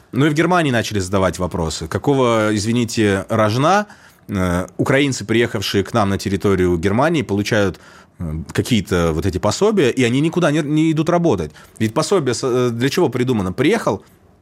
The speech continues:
документы сделал, пошел работать.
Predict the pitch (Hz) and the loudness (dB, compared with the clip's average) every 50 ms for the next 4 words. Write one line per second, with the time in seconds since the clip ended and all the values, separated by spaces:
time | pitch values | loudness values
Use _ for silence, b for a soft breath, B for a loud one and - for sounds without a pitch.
0 | _ _ _ _ _ _ _ _ _ _ _ _ - 113 123 - 170 165 165 160 | _ _ _ _ _ _ _ _ _ _ _ _ -4 -2 0 2 2 2 2 0
1 | 147 127 135 110 101 107 135 180 202 175 123 95 - 120 117 - 170 165 160 156 | 0 0 -2 -2 -2 0 2 2 2 2 0 0 -2 -4 -4 -2 0 0 0 0
2 | 160 156 135 98 - 73 - - | 2 2 0 0 -2 -6 -12 -14